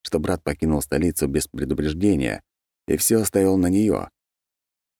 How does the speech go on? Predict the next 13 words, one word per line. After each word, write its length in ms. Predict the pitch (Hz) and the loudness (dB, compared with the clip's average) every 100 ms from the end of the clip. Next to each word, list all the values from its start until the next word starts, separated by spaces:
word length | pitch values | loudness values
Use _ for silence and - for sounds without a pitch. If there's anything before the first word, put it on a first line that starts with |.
| _ | _
И 60 | - | -4
открыто 400 | 71 - 110 107 | -2 0 0 0
продемонстрировав 920 | - 95 92 92 - 95 90 85 78 | -2 -2 0 0 0 0 2 2 0
свое 260 | - 76 71 | 2 2 2
возмущение, 760 | 67 65 - 87 87 80 73 _ _ _ | 0 -2 -2 -2 0 0 -2 _ _ _
Амелия 480 | - 73 104 110 104 | -2 0 2 2 2
была 240 | 92 92 85 | 2 0 0
готова 400 | 78 92 85 80 | 0 0 0 0
к 80 | |
любой 340 | 78 80 90 90 | 0 2 2 4
реакции 520 | 80 80 78 - 71 | 2 0 -4 -4 -4
князя 360 | - 78 76 73 | 0 -2 0 0
воды. 380 | 90 98 67 | 0 -2 -4